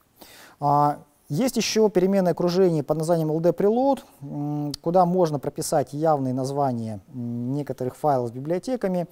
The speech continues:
А, в чём смысл этой переменной окружения? Те библиотеки, которые там перечислены, они загружаются в первую очередь и имеют,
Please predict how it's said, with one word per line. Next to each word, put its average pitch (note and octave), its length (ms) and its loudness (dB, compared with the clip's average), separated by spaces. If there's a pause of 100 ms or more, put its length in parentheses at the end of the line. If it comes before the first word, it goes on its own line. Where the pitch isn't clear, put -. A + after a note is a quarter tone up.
(360)
А, C#3+ 500 0 (100)
в - 100 -20
чём A3 240 0
смысл E3+ 460 -4
этой C3+ 120 -6
переменной C#3+ 380 -4
окружения? A2 760 -6 (320)
Те G3+ 100 -4
библиотеки, F3 540 -4
которые D3 320 -6
там D#3+ 180 -4
перечислены, F#3 580 -6
они E3 240 -6
загружаются C#3+ 720 -4
в - 60 -18
первую C#3 340 -4
очередь G#3 420 -6
и C3 60 -2
имеют, E3 360 -2